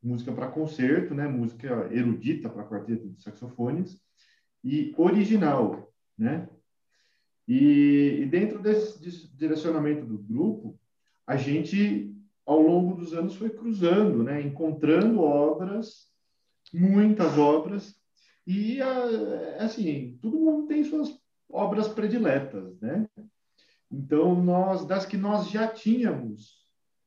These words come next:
é, nós selecionamos as que nós mais gostávamos. É, algumas delas já tinham sido compostas pra gente lá em dois mil e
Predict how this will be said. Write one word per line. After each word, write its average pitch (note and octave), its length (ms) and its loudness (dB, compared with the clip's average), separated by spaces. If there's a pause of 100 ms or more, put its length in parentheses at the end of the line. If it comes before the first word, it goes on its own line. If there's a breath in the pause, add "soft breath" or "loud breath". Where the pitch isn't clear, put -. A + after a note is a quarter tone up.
(140)
é, B2 100 -4 (240)
nós D3 360 -4
selecionamos F3+ 760 -2
as F3+ 160 -6
que - 140 -14
nós E3+ 280 -10
mais D3 360 -4
gostávamos. G#2 960 -12 (600)
É, G#2+ 680 0
algumas C#3+ 440 0
delas D#3+ 380 0
já D#3+ 140 -4
tinham G#3 360 -4
sido D#3+ 300 -8
compostas C#3 640 -8
pra B2+ 220 -8
gente B2+ 580 -10 (640)
lá C#3 600 -6
em D#3+ 300 -4
dois C3 400 -4
mil C3 260 -2
e D3+ 220 -2